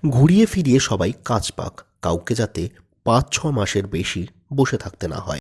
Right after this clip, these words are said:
ছোট পর্দা নিয়ে উদ্বিগ্ন হলেও বর্তমানে কিন্তু ছোট পর্দায় ফেরবার কোনোই আশা নেই সৌমিত্রিষার। সৌমিত্রিষাকে আপনারা আগামীতে দেখতে পারবেন দশই জুন ফিল্মে সৌরভ দাসের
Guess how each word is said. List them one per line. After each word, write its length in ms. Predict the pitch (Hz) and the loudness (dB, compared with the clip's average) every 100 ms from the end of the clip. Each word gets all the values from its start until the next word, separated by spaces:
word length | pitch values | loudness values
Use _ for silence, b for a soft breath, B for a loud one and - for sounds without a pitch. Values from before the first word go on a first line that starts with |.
| _ - | _ 4
ছোট 220 | 165 196 | 8 8
পর্দা 320 | 208 196 196 | 10 10 8
নিয়ে 140 | 202 208 | 10 10
উদ্বিগ্ন 420 | 139 120 120 117 | 10 8 6 4
হলেও 340 | 104 107 135 | 4 4 6
বর্তমানে 480 | 139 104 - 101 92 | 6 6 4 0 0
কিন্তু 280 | 98 92 139 | -2 0 2
ছোট 280 | - - 101 | 4 4 4
পর্দায় 340 | 92 87 90 | 2 0 -2
ফেরবার 320 | - 92 123 - | -2 0 0 0
কোনোই 360 | 101 95 104 127 | 2 4 4 4
আশা 220 | 107 - | 2 0
নেই 160 | 95 110 | -4 -2
সৌমিত্রিষার। 600 | - 131 90 85 - 87 - | 0 0 0 -6 -6 -8 -8
সৌমিত্রিষাকে 720 | - 101 90 87 92 98 143 | -2 -2 -2 -8 -8 -2 2
আপনারা 300 | 123 - 101 - | 2 2 -2 -2
আগামীতে 480 | 107 107 139 160 147 | 0 2 2 0 -2
দেখতে 300 | 127 - 151 | -4 -2 0
পারবেন 320 | 147 117 110 | 0 0 0
দশই 300 | 98 101 120 | -2 -2 -6
জুন 200 | 120 113 | -6 -6
ফিল্মে 380 | - 107 92 98 B B - | -6 -4 -4 -8 B B -6
সৌরভ 380 | 147 147 135 | 0 0 0
দাসের 320 | 107 82 92 | -4 -4 -6